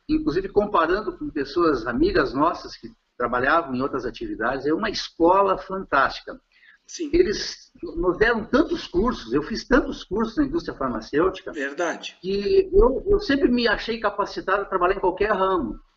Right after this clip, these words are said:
Speaker 1: Quando eu comentava com colegas com, que trabalhavam em outras vendas de outros produtos, eles às vezes nem acreditavam nas coisas que eu vinha comentando sobre, pô, eu na Shirley, quando começaram a ser feitos os primeiros jantares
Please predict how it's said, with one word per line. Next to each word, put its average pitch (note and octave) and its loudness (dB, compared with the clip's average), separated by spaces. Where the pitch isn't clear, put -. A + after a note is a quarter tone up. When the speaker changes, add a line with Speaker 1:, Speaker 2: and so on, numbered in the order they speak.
Speaker 1:
Quando D#4+ 4
eu G#4 2
comentava A3 0
com F#3+ -8
colegas E3+ 0
com, C#3+ -4
que - -20
trabalhavam D3+ 2
em C#3+ 4
outras D3+ 2
vendas B2 -2
de G2+ -4
outros - 0
produtos, - 0
eles F4 4
às - 2
vezes G#4 -2
nem A#3 -2
acreditavam B3+ -2
nas F3+ -10
coisas G3+ -4
que - -2
eu G#3+ 4
vinha G#3 -4
comentando A3 0
sobre, C#3+ -2
pô, A#4 6
eu A4+ 4
na A4 -2
Shirley, A3+ -4
quando F3+ -6
começaram F#3+ 0
a E3+ -4
ser D#3+ -2
feitos G3 2
os - -12
primeiros A#3 2
jantares F3 2